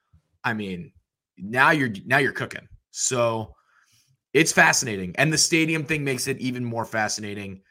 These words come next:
Um, and we could go on about that for a long time, but, um, yeah,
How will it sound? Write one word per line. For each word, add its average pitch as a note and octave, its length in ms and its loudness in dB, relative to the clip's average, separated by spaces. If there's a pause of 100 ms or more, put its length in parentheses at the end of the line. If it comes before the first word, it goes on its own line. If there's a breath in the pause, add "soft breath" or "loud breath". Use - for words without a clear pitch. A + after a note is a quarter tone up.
(140)
Um, G#2 220 -4
and G#2 80 -4
we A2 60 -4
could G#2+ 120 -10
go G#2+ 100 -4
on G2+ 300 -4
about G2 300 -6
that F#2+ 160 -8
for F#2+ 140 -8
a F#2 60 -6
long F#2 200 -8
time, F#2+ 300 -8
but, F2 260 -8 (480)
um, F2+ 420 -10 (920)
yeah, A2 300 0